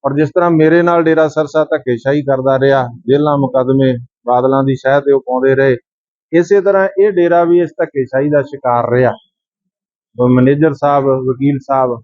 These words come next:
ਹਮੇਸ਼ਾ ਜਿਹੜਾ ਡੇਰਾ ਸਿਰਸਾ ਮੁਖੀ ਗੁਰਮੀਤ ਰਾਮ ਰਹੀਮ ਸੀ, ਇਹਨਾਂ ਨਾਲ ਵੀ ਧੱਕੇਸ਼ਾਹੀ ਕਰਦਾ ਰਿਹਾ, ਇਹਨਾਂ ਦੇ ਸੇਵਕਾਂ ਦਾ ਨੁਕਸਾਨ ਵੀ ਕੀਤਾ। ਉਸ ਇਲਾਕੇ 'ਚ, ਸਿਰਸੇ ਇਲਾਕੇ 'ਚ ਸਭ ਨੂੰ ਪਤਾ, ਮੇਰਾ ਸਥਾਨ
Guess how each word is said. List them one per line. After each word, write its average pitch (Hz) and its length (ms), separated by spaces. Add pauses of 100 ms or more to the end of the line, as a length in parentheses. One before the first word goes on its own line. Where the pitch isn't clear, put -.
ਹਮੇਸ਼ਾ 156 360
ਜਿਹੜਾ 175 240
ਡੇਰਾ 143 280
ਸਿਰਸਾ 135 420
ਮੁਖੀ 131 300
ਗੁਰਮੀਤ 127 400
ਰਾਮ 127 300
ਰਹੀਮ 135 300
ਸੀ, 143 140
ਇਹਨਾਂ 196 260
ਨਾਲ 190 160
ਵੀ 185 100
ਧੱਕੇਸ਼ਾਹੀ 135 580
ਕਰਦਾ 120 340
ਰਿਹਾ, 147 80
ਇਹਨਾਂ 170 180
ਦੇ 165 100
ਸੇਵਕਾਂ 147 400
ਦਾ 165 100
ਨੁਕਸਾਨ 160 420
ਵੀ 165 140
ਕੀਤਾ। 113 360 (880)
ਉਸ 151 220
ਇਲਾਕੇ 151 340
'ਚ, 143 60
ਸਿਰਸੇ 151 380
ਇਲਾਕੇ 143 320
'ਚ 135 120
ਸਭ 156 220
ਨੂੰ 170 160
ਪਤਾ, 101 260 (280)
ਮੇਰਾ 156 320
ਸਥਾਨ 151 420